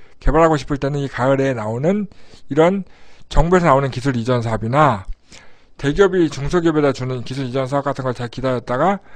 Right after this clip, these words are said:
그 자사에 어울리는 아이템을 획득하시면 그걸 갖고 핵심 기술을 개발해가지고 좋은 사업, 회사를 키워갈 수 있는 좋은 기회가 될 수 있죠. 이, 그런 이제 뉴스입니다. 그래서 특히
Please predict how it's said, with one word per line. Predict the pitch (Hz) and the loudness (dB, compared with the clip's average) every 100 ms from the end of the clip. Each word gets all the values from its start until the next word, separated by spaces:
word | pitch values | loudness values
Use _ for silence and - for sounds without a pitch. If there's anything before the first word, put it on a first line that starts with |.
| - - - - - | -20 -20 -20 -20 -8
그 | 127 123 | -4 -4
자사에 | - 123 160 151 | -4 -2 2 6
어울리는 | 117 131 131 127 | 6 4 0 -2
아이템을 | 113 - 131 123 120 135 | -4 -4 -4 -4 -4 -6
획득하시면 | - 170 151 147 156 196 156 110 - - - - - - - - - - | -4 -4 -4 -2 4 6 6 2 -10 -20 -20 -20 -20 -20 -20 -20 -18 -4
그걸 | 160 170 175 | 0 4 4
갖고 | 147 - 147 | 2 -2 -6
핵심 | - 202 | -4 -6
기술을 | 135 127 131 123 | -4 -4 -2 -2
개발해가지고 | 113 123 127 127 127 185 226 220 - - - - | -2 -2 0 -2 0 2 2 0 -16 -18 -16 -6
좋은 | - 147 180 170 | 2 4 4 0
사업, | 165 170 131 | 2 2 2
회사를 | 185 196 175 | -2 0 0
키워갈 | 202 185 | 0 0
수 | 156 156 | 0 -2
있는 | 147 | -4
좋은 | 131 135 | 0 -2
기회가 | 123 123 123 | 0 -4 -4
될 | 117 | -6
수 | 107 123 | -8 -10
있죠. | 113 - 135 98 - - - - - - - - - | -10 -4 -4 -4 -10 -14 -16 -18 -20 -18 -18 -16 -6
이, | 147 156 | 2 2
그런 | 127 156 180 143 127 | 2 2 2 2 -2
이제 | 139 | -2
뉴스입니다. | 120 120 156 120 107 | -2 -4 -6 -4 -4
그래서 | 101 101 127 110 101 - - - - - - | -6 -6 -6 -6 -8 -12 -14 -20 -20 -20 -14
특히 | - - 220 160 | -12 -4 4 4